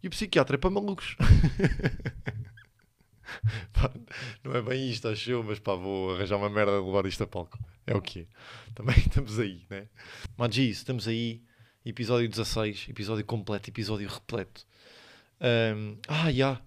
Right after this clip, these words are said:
já agora também dou esta aqui. Que, aí é bem, pois íamos esquecer de dizer esta merda. Pá, um grande amigo meu próximo, ah, foi para o Brasil a semana passada.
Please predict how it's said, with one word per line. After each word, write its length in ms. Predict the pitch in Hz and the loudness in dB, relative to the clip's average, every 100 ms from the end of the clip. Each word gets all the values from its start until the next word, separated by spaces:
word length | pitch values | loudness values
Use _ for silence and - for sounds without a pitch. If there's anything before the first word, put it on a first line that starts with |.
| - | -10
já 140 | 104 | -6
agora 200 | 95 110 | -4 -4
também 480 | 107 113 117 117 113 | -4 -6 -6 -8 -6
dou 160 | 117 | -2
esta 180 | 113 - | -2 -4
aqui. 220 | 110 101 - - - - - _ | -10 -12 -16 -20 -20 -20 -20 _
Que, 560 | - 123 123 117 113 110 - | -4 0 0 0 -2 -6 -6
aí 200 | 175 123 | -4 -2
é 40 | |
bem, 160 | 104 95 | -4 -6
pois 200 | 95 95 | -8 -8
íamos 160 | 113 | -8
esquecer 160 | - 110 | -8 -10
de 80 | 104 | -8
dizer 100 | 101 | -10
esta 160 | - | -10
merda. 200 | 98 92 - - - - - | -12 -12 -18 -20 -20 -20 0
Pá, 200 | 147 - | 2 2
um 260 | 147 120 110 | -2 -2 -4
grande 360 | 95 139 135 | 2 4 6
amigo 200 | 127 127 | 2 0
meu 160 | 113 117 | 0 -2
próximo, 520 | 90 113 104 - 110 113 _ _ _ _ _ | 0 -2 -2 -6 -10 -14 _ _ _ _ _
ah, 360 | 156 123 117 113 | -4 -2 0 -2
foi 140 | 113 117 | -6 -4
para 120 | 127 | 0
o 40 | |
Brasil 420 | 123 120 117 117 - _ _ _ - | 2 2 2 -2 -4 _ _ _ -18
a 40 | |
semana 220 | - 110 | -10 -8
passada. 420 | 104 107 107 92 | -6 -6 -6 -6